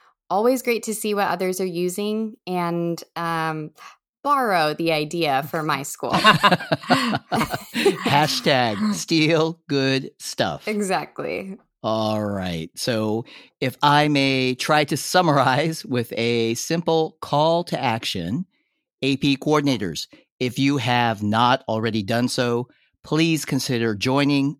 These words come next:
Speaker 2: the A P coordinator community. There is a link in the show notes. You can also find the link at collegeboard dot org college board dot org slash A P coordinator experience. That's college board dot org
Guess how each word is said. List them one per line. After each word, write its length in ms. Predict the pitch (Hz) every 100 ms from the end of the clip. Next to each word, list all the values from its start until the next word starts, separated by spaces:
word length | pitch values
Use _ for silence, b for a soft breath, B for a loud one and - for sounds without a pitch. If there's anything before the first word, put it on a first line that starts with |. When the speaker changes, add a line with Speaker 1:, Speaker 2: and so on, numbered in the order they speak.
| _
Speaker 2:
the 180 | - 120 113
A 180 | 117 120
P 300 | - 117 113
coordinator 540 | - 113 104 107 104
community. 720 | 127 - 107 98 82 - 57 - _ B B _
There 180 | 117 123
is 420 | 123 123 175 190 135
a 80 |
link 240 | 120 127 127
in 60 |
the 60 | 120
show 240 | - 123
notes. 460 | 120 151 262 - - b b b -
You 120 | 123
can 420 | 135 127 123 123 -
also 260 | 139 147
find 260 | 139 139 135
the 80 | 127
link 340 | 123 160 - -
at 280 | 113 107 107 - -
collegeboard 640 | 135 143 147 151 135 135
dot 280 | 123 110 113
org 340 | 120 139 170 196 _ _ - -
college 280 | 117 113
board 0 |
dot 0 | 117
org 0 |
slash 200 | - - -
A 280 | 147 160 170
P 540 | - 165 135 131 143 - _ _
coordinator 600 | - 127 131 127 123 127 -
experience. 760 | 101 - - 143 160 185 185 -
That's 260 | 104 -
college 420 | - 127 131 123
board 200 | 120 120
dot 200 | 110 110 -
org 380 | 127 139 139